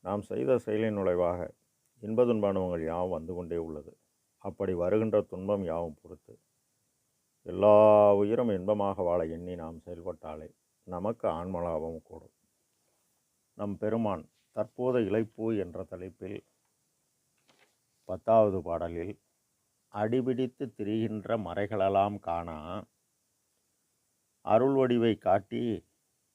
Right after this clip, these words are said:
நம்மை ஆண்டு கொண்ட கருணை கொடிபிடித்த குருமணியை கூடு மட்டும் வேறோர் குறிப்பின்றி இருப்பம் என கொண்டு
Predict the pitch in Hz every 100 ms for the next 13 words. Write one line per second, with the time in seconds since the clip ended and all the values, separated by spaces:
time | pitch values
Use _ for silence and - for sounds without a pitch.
0 | _ - 101 101 90 82 107 123 120 113
1 | 117 127 165 - 101 107 95 - _ _
2 | _ _ - 117 131 127 120 123 - 139
3 | 107 104 117 110 107 107 101 - 95 101
4 | 107 92 78 87 78 _ _ _ _ _
5 | _ _ _ _ 98 110 120 110 90 -
6 | 120 139 - 131 135 135 107 104 117 _
7 | 127 127 107 - _ _ - 104 98 90
8 | 98 104 113